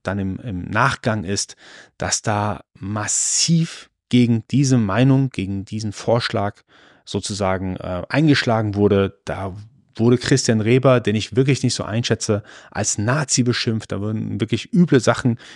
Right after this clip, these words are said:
ihm vorgeworfen. Er hat auch auf gewisse Sachen auf LinkedIn und Twitter jeweils geantwortet, hat nochmal seine Position klargemacht, dass er selber jahrelang,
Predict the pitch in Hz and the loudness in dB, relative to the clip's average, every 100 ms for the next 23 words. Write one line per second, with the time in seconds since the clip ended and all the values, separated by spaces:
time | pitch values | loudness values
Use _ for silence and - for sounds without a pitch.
0 | - - 107 113 107 104 104 104 104 98 | -10 -4 2 2 2 4 4 4 0 0
1 | 104 110 - 101 - 110 127 - 110 107 | 0 -2 -2 -6 -4 2 2 2 -2 -2
2 | 120 - 127 135 120 104 - - 135 120 | -4 -2 0 0 0 -4 -6 -4 0 0
3 | - - - - 110 104 - - 135 139 | -2 -14 -20 -2 4 4 2 0 0 4
4 | 120 117 107 101 107 104 98 98 107 101 | 2 2 -2 -4 -4 -4 -2 -2 -2 -4
5 | 101 104 98 - 139 - 110 107 101 - | -4 -4 -2 0 0 2 2 2 -2 -2
6 | 104 95 92 117 117 107 104 104 107 101 | -4 -4 0 2 4 2 2 0 0 -2
7 | 101 | -4